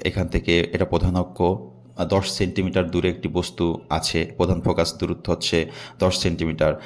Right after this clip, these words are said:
এরকম আমরা দেখতে পাচ্ছি। এখান থেকে আমাদের ক নম্বর প্রশ্ন বলেছে কি, বক্রতার ব্যাসার্ধ কি? এটা কি তুমি মুখস্থ করেছো এখনো? এটা কিন্তু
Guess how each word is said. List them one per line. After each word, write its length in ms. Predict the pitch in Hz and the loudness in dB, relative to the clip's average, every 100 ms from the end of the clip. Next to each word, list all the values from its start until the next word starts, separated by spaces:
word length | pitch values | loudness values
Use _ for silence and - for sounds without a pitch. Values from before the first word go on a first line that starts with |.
| - - - | -14 -6 2
এরকম 280 | 120 117 | 4 6
আমরা 140 | 95 90 | 4 4
দেখতে 240 | 85 - | 2 2
পাচ্ছি। 260 | 78 78 98 | 2 2 4
এখান 160 | 131 | 4
থেকে 160 | 135 135 | 4 6
আমাদের 220 | 127 127 | 6 6
ক 100 | 127 | 4
নম্বর 320 | 110 113 120 | 4 6 4
প্রশ্ন 280 | 120 131 - | 2 -2 0
বলেছে 280 | 127 139 151 | 2 2 2
কি, 280 | 147 110 - - - | 2 0 0 -12 0
বক্রতার 440 | 110 113 127 123 | 2 4 2 2
ব্যাসার্ধ 500 | 117 - - 92 76 | 2 2 0 0 -2
কি? 200 | 80 - - | -6 -8 -10
এটা 120 | - | -4
কি 100 | 113 | -2
তুমি 180 | 120 123 | 0 2
মুখস্থ 360 | 117 101 113 131 | 4 2 0 -2
করেছো 340 | 123 131 135 | 0 2 2
এখনো? 360 | 139 160 135 - - - | 0 2 2 -2 -8 -2
এটা 140 | 110 | 0
কিন্তু 200 | 123 143 | 2 0